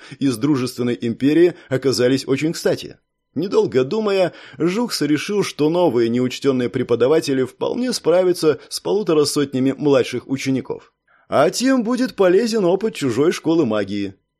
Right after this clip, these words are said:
Император одобрил эту затею, очень надеясь, что Саш не будет упираться. К тому же в войсках и в государственных структурах всё ещё ощущался недостаток амулетов связи.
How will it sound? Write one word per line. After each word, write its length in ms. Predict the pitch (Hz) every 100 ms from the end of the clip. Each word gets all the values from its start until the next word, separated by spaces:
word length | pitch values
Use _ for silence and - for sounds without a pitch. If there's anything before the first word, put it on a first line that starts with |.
| _ _ _
Император 800 | 151 226 226 202 175 196 196 185
одобрил 580 | 175 131 139 113 110 101
эту 140 | 113
затею, 480 | 107 113 143 143 131
очень 400 | - 143 131 120
надеясь, 420 | 113 104 156 143
что 220 | - 117
Саш 420 | 110 139 175 185
не 140 | 139 131
будет 380 | 127 123 104 113
упираться. 640 | 107 117 71 - - - _ _
К 60 | -
тому 260 | 262 285
же 280 | 196 196 180
в 100 | 131
войсках 600 | 127 120 - 156 180 -
и 40 |
в 100 | 120
государственных 680 | 98 123 120 127 123 120 120
структурах 640 | - 120 135 175 170 151 - _
всё 220 | - 220 233
ещё 260 | - 196 -
ощущался 720 | 156 - 135 - 147 202 190
недостаток 580 | 156 120 113 143 143 143
амулетов 400 | 135 151 156 160
связи. 420 | 208 196 - -